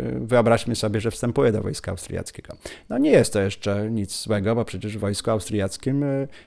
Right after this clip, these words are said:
zdobywał swe szlify nie kto inny jak, y, Józef Poniatowski właśnie.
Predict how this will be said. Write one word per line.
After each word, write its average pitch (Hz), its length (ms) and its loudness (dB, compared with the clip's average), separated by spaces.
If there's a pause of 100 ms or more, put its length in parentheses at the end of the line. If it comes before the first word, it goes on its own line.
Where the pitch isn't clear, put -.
zdobywał 113 460 4
swe - 220 -4
szlify 147 560 -2 (120)
nie 214 240 -4
kto - 160 0
inny 120 320 2
jak, 117 380 0
y, 139 40 -2 (680)
Józef 123 340 -2
Poniatowski 170 560 0
właśnie. - 380 -14